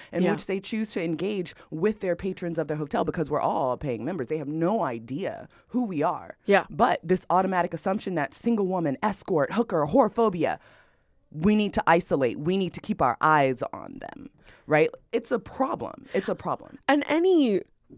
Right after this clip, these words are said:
Speaker 2: profiling, whether it's racial profiling or sex work profiling, or obviously there can be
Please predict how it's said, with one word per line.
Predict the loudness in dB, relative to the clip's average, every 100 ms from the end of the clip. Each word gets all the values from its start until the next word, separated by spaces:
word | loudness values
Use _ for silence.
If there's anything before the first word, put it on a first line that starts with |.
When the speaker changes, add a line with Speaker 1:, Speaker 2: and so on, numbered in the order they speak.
| 0
Speaker 2:
profiling, | 2 4 2 -2 -4 -4 -4 -4 -8 _ _ _
whether | -6 -4 -6
it's | -8 -10 -14 -20 -20 -16 -2
racial | -2 0 -2
profiling | 0 0 2 2 4 2 2 0
or | -4 -6 -8
sex | -6 -4 -4
work | 0
profiling, | 0 2 4 4 4 2
or | 0 0
obviously | 0 0 -2 -6
there | -8 -12
can | -12
be | -12 -12